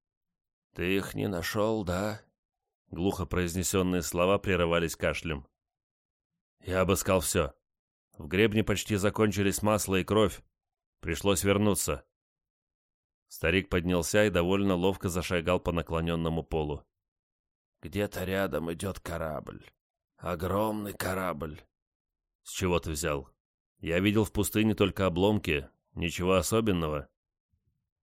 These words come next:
Старик вылил содержимое колбы в бутылку. «Металл чувствует металл. Или чувствовал, по крайней мере. Корабль идет очень быстро. Теперь он уже далеко.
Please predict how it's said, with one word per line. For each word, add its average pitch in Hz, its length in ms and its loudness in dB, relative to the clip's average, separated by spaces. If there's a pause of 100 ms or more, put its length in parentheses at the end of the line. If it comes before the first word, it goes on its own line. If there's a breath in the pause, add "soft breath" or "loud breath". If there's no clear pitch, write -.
(160)
Старик - 720 -2
вылил 95 360 2
содержимое 95 640 2
колбы 80 360 -2
в 73 100 -8
бутылку. 80 580 -4 (1080)
«Металл 113 600 2
чувствует 87 760 -2
металл. 82 580 -4 (720 soft breath)
Или 95 240 0
чувствовал, 87 760 0
по 87 140 -4
крайней 87 400 -4
мере. 87 400 -6 (840)
Корабль 78 520 2
идет 76 240 -4
очень 87 320 -4
быстро. - 560 -6 (680 loud breath)
Теперь 110 360 -2
он 104 100 0
уже 90 200 -2
далеко. 82 580 -4